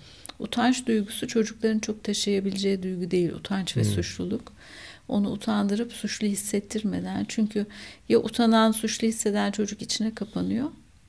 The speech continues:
Speaker 1: ya da daha taşkın davranışlar sergiliyor.
Speaker 2: Hmm.
Speaker 1: O utançtan kurtulabilmek, sanki üstünden atabilmek iç-, için. O yüzden koluna girmiş, yanından fısır fısır onunla beraber, e, hayatı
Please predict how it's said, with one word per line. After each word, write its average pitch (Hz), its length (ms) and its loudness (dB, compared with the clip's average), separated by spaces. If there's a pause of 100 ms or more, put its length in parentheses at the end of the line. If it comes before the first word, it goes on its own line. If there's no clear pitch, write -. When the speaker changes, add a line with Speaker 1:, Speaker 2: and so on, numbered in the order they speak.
(600)
Speaker 1:
ya 220 240 6
da 220 120 4
daha 226 200 6
taşkın - 440 -2
davranışlar - 640 -6
sergiliyor. - 640 -2
Speaker 2:
Hmm. 110 80 2
Speaker 1:
O 110 40 0
utançtan 170 540 0
kurtulabilmek, 160 800 -4
sanki 170 360 -4
üstünden 170 460 -4
atabilmek 170 600 -4 (140)
iç-, - 200 -10 (160)
için. - 340 -4 (800)
O - 140 2
yüzden 247 340 2
koluna 262 360 6
girmiş, 214 520 2
yanından 226 560 2
fısır - 300 -4
fısır - 340 -8
onunla 240 500 4
beraber, 220 600 0 (760)
e, 190 640 -2
hayatı 240 680 0